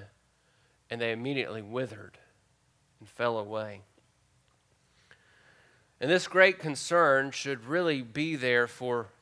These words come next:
every Christian. If you have proclaimed the gospel and seen a life quickly transformed by that gospel, you probably understand kind of what's going on in Paul's mind.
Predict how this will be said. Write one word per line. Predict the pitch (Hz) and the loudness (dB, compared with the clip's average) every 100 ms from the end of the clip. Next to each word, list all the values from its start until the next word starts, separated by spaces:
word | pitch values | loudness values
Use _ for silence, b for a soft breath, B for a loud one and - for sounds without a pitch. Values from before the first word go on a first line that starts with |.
| _ | _
every | 151 156 117 123 127 | -2 -2 -4 -6 -6
Christian. | - - 147 139 - - - - _ _ _ _ _ _ _ _ _ | -8 -8 -4 -4 -6 -10 -14 -18 _ _ _ _ _ _ _ _ _
If | 120 113 | -12 -6
you | 170 170 | 0 2
have | 147 | 2
proclaimed | - 139 160 170 165 | -2 -4 2 2 2
the | |
gospel | 135 147 147 - 127 | 6 8 8 6 -2
and | 120 | -4
seen | - 160 147 | -4 -2 2
a | 127 | 6
life | 131 131 - | 6 6 2
quickly | - 156 - 131 | -6 -8 -4 -8
transformed | 127 143 131 - 143 143 123 | -4 -2 -2 -4 -4 -2 2
by | 131 127 | 2 4
that | 123 - | 2 2
gospel, | 131 131 - - 113 107 b b | 2 2 -2 -10 -10 -12 b b
you | 123 131 | -10 -8
probably | - 175 165 135 | 4 6 8 4
understand | 127 156 139 - 156 151 135 | 2 2 0 -2 0 2 0
kind | 156 175 | 2 2
of | 151 | 4
what's | 139 131 | 0 0
going | - 147 143 143 | 0 0 2 4
on | 147 135 | 6 4
in | 117 | 0
Paul's | - 127 120 110 | 2 2 2 -2
mind. | 127 123 110 104 - | -2 0 -2 -8 -18